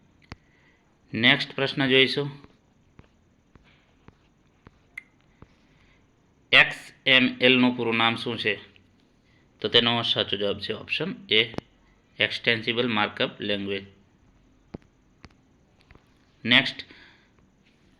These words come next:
<coughs> આઈ પી એસ stand for, એટલે કે આઈ-, આઈ એસ પીનું પૂરું નામ શું છે?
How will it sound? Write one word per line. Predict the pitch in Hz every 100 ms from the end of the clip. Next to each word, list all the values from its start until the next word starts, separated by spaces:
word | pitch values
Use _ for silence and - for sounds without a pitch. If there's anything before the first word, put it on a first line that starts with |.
| -
<coughs> | - - - - - - _ _ -
આઈ | 127
પી | 123 127 123 113
એસ | 113 - - _ _ -
stand | - 135 113 113 110 110
for, | - 110 95 - - - _
એટલે | - 120
કે | 117 113
આઈ-, | 113 110 - _ - - _ _ -
આઈ | 123 135 - -
એસ | 117 -
પીનું | 131 123 120
પૂરું | 120 117
નામ | 117 120
શું | - 117
છે? | 107